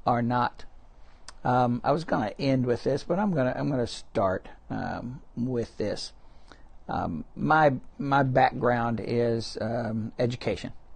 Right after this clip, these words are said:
teaching, um, K twelve, and then I moved into, uh, higher education, uh, preparing teachers, uh, to be school administrators, school leaders, and broaden that out into university leaders, and, uh,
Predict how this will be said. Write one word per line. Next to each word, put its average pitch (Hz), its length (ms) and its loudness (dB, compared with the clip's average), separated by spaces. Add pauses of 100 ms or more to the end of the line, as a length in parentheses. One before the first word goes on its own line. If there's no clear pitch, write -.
(640)
teaching, 117 520 8 (440)
um, 101 680 -4
K 127 160 4
twelve, 127 600 4
and 110 180 0
then 123 100 2
I 120 80 0
moved 123 320 2
into, 120 600 0
uh, 110 240 -2
higher 123 260 4
education, 120 840 2
uh, 101 320 -4
preparing 127 680 0 (760)
teachers, 180 580 6 (200)
uh, 123 400 0 (120)
to 135 240 2
be 127 260 4
school 123 360 2
administrators, 117 760 -2
school 135 400 0
leaders, 117 500 -2
and 117 560 0
broaden 127 280 6
that 120 200 2
out 117 320 2
into 110 420 -2
university 123 720 2
leaders, 117 540 0
and, 113 500 -4
uh, 90 180 -6